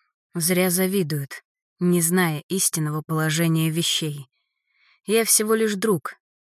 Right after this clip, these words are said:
не подруга. Нас с дроном устраивает подобный расклад вещей. Андрей поклялся, что не женится до тридцати, он мечтает сделать карьеру, заработать миллионы и жить в своё удовольствие. А я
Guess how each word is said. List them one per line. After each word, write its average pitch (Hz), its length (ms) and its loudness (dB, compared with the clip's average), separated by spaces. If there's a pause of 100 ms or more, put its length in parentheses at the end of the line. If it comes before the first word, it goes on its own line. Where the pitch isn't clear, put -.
(260)
не 180 260 4
подруга. 160 600 -4 (960)
Нас 190 260 2
с 165 100 -2
дроном 190 380 2
устраивает 165 640 -2
подобный 156 380 -4
расклад 156 440 -2
вещей. 147 520 -6 (520)
Андрей 175 320 0
поклялся, 165 480 -2
что - 160 -8
не 160 120 0
женится 156 440 0
до 156 140 -4
тридцати, 160 640 -2 (360)
он 165 180 0
мечтает 165 460 0
сделать 170 360 -2
карьеру, 175 440 0
заработать 156 520 -2
миллионы 165 580 0
и - 20 -2
жить 160 260 -2
в - 60 -4
своё 160 340 0
удовольствие. 156 800 -4 (400)
А 156 140 -6
я 180 320 -2